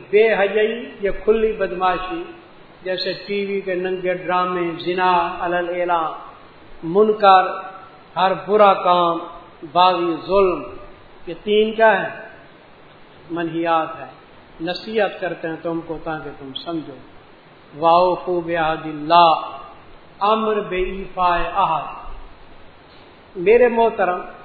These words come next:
عدل کے اندر سب کچھ آ جاتا ہے۔ بھئی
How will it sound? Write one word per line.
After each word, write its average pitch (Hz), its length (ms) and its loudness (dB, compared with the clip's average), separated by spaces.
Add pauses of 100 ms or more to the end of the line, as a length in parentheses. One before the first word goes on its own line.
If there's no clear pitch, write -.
(380)
عدل 226 400 4
کے 220 140 0
اندر 214 280 2
سب 220 360 2
کچھ 170 200 -4
آ 165 120 0
جاتا 147 420 -10
ہے۔ 135 60 -8 (1400)
بھئی 214 180 0